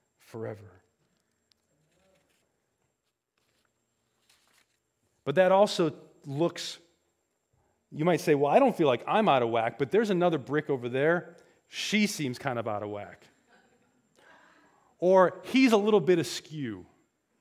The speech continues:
All right? And Peter addresses that too. He talks about loving the brotherhood. All right? He talks about loving the brotherhood. He's, he's wanting us,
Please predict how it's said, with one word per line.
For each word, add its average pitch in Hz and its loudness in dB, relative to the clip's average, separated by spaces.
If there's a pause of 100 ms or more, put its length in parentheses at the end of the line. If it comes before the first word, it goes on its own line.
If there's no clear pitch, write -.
(360)
All 107 -2
right? 156 0 (1000)
And 208 6
Peter 254 2
addresses 196 0
that 185 0
too. 156 -2 (260)
He 208 -4
talks 226 0
about 214 4
loving 185 2
the 196 0
brotherhood. 147 0 (720)
All 110 -8
right? 190 0 (260)
He - -20
talks 220 2
about 208 2
loving 196 4
the 202 0
brotherhood. 147 0 (1600)
He's, 185 -2 (160)
he's 175 -4
wanting 185 0
us, 139 -2